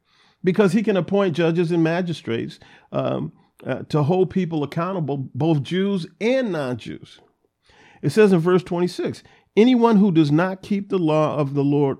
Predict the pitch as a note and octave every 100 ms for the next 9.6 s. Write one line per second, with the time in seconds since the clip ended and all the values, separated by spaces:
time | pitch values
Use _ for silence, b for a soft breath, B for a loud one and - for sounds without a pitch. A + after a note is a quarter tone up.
0 | - B2+ - A2 G2+ F3+ B3 A3 D#3+ F3
1 | D3 C3+ D#3+ F3 - F3 D#3 C3+ C#3+ C3
2 | B2 A#2 A2+ C#3 B2+ G#2+ C3 b b b
3 | b - B2+ B2+ B2 C3+ C3+ A#2 A2 G#2+
4 | G#3+ G3 C#3 C#3 - b b b b -
5 | - D3 G3+ G3+ E3 C3+ - F3 F3 D#3
6 | C#3 A#2+ D3 D#3+ D3 B2+ C3 B2+ D3 E3+
7 | E3 - D3 B2 G#2+ A#2 G3+ - D3+ D3+
8 | D#3+ B B - C3+ C#3 C#3 C3+ B2+ G#2+
9 | G#2+ F#2+ D#3 A3+ C4+ -